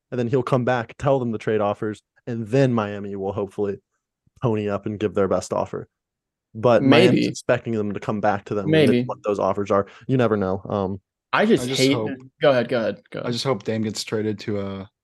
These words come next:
Speaker 3: team in the East that's contending, that's
Speaker 1: the
Speaker 3: not
Speaker 1: Raptors would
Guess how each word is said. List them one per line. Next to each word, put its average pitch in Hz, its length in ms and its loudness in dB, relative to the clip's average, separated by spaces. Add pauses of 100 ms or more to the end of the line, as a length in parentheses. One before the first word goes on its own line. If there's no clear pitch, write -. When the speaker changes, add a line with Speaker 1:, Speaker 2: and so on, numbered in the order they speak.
(520)
Speaker 3:
team 120 240 -2
in 117 80 0
the 107 100 -4 (120)
East - 540 -6 (680)
that's 104 440 -8
contending, 113 800 -6
that's - 200 -6
Speaker 1:
the - 120 -4
Speaker 3:
not 120 200 -2
Speaker 1:
Raptors 117 280 0
would - 0 -